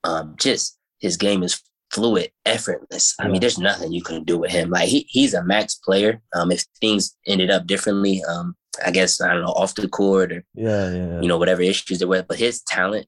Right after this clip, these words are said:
Speaker 1: is not ever a question. That boy is
Speaker 2: He's tough.
Speaker 1: good. That, those two players, I ain't never seen nothing like that. Like,
Speaker 2: <laughs>
Speaker 1: I was playing against him, and I was like, "This, this don't make no sense." Like, we,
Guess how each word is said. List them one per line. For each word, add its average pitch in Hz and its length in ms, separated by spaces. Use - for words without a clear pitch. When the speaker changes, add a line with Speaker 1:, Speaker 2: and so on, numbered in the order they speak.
Speaker 1:
is - 140
not 87 300
ever 104 380
a - 60
question. 85 480
That 107 260
boy 87 540
is 87 240
Speaker 2:
He's 98 160
tough. 110 360
Speaker 1:
good. 95 300
That, - 220
those 127 480
two 139 140
players, 131 480
I 107 100
ain't 98 160
never 101 220
seen 98 280
nothing 90 180
like 87 120
that. 90 100
Like, - 280
Speaker 2:
<laughs> - 200
Speaker 1:
I 110 100
was 120 140
playing 123 240
against 120 260
him, 110 140
and 92 100
I 117 240
was 107 100
like, 92 140
"This, 117 240
this - 120
don't 101 120
make 95 120
no 95 80
sense." 110 240
Like, 120 140
we, 151 200